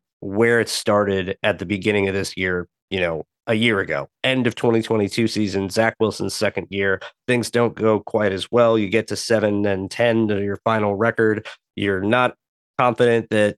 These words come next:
Wilson's gonna be able to lead you anywhere going into year three, but your defense is rounding into form. You just drafted the offensive and defensive rookie of the years. You have a superstar running back, uh, who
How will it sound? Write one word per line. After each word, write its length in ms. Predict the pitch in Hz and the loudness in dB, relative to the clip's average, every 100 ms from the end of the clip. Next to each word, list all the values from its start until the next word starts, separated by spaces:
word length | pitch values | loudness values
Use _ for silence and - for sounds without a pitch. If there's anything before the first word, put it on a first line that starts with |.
| - | 0
Wilson's 440 | 117 117 117 107 | 2 4 2 0
gonna 160 | 113 113 | 0 0
be 160 | 104 | 2
able 160 | 107 104 | 2 2
to 80 | 101 | 2
lead 280 | 98 120 110 | 2 0 2
you 100 | 104 | 2
anywhere 500 | 110 107 107 107 101 | 2 2 2 2 2
going 320 | 104 104 104 | 2 2 0
into 140 | 101 | 0
year 280 | 98 98 92 - | -2 -4 -6 -4
three, 320 | 123 143 139 | 0 2 2
but 220 | 120 110 | 0 -2
your 80 | 98 | -4
defense 560 | 95 120 117 117 110 101 | -2 -2 2 2 2 -4
is 140 | 90 | -2
rounding 340 | 101 104 104 | 0 2 2
into 220 | 101 95 92 | 0 -2 -2
form. 480 | 139 135 127 120 - - - | 2 4 4 2 -4 -12 -8
You 80 | 107 | -2
just 220 | 110 - | -2 2
drafted 540 | 113 113 - 110 104 - | 2 2 2 0 -2 -8
the 320 | 101 95 92 - | -6 -4 -4 0
offensive 580 | 117 117 113 110 104 - | 0 2 0 0 -2 -2
and 320 | 120 117 113 | 0 2 0
defensive 540 | 110 120 113 113 110 101 | 0 0 2 2 0 0
rookie 340 | 104 98 98 | -2 0 -2
of 80 | 98 | -2
the 100 | 95 | -2
years. 460 | 110 151 147 143 - | 2 2 4 0 -2
You 140 | 107 | -2
have 100 | 92 | -2
a 60 | 95 | -4
superstar 920 | - - - 127 123 - 120 113 107 | -6 -6 -4 -2 -2 0 2 4 4
running 280 | 117 117 117 | 2 2 2
back, 360 | 117 113 - - | 2 0 -2 -2
uh, 240 | 107 101 | 0 2
who 120 | 98 | 0